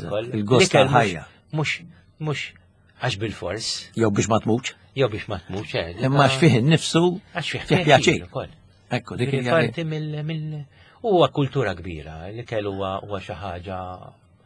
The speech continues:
Speaker 1: jekk inti t-, tara l-mod kif jgħixu n-nies jew tara l-mod, eh, prattikament mill-ikel tista' titgħallem ħafna fuq soċjetà.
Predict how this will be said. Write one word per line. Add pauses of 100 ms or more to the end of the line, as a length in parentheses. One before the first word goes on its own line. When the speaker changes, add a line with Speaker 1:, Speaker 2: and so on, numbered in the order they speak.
(440)
Speaker 1:
jekk
inti
t-,
tara
l-mod
kif
jgħixu
n-nies
jew
tara
l-mod, (640)
eh,
prattikament
mill-ikel
tista'
titgħallem
ħafna (560)
fuq
soċjetà.